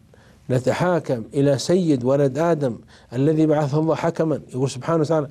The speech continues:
"فلا وربك لا يؤمنون حتى يحكموك فيما شجر بينهم، ثم لا يجدوا في أنفسهم حرجا مما قضيت ويسلموا تسليما". معنى الآية، "والله لا يؤمنون،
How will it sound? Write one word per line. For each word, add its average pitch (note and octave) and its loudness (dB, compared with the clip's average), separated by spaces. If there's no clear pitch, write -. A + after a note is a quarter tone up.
"فلا F#3+ 2
وربك F3 0
لا F3+ 4
يؤمنون E3+ 2
حتى F3+ 2
يحكموك E3 0
فيما D3+ 2
شجر D#3 2
بينهم، C3 0
ثم G#3 2
لا G#3+ 6
يجدوا F#3 0
في F3 0
أنفسهم E3+ -2
حرجا E3 0
مما D3+ 0
قضيت C#3+ 0
ويسلموا C3 -2
تسليما". A2+ -8
معنى D3 2
الآية، D#3 2
"والله F#3 2
لا E3+ 0
يؤمنون، B2+ -2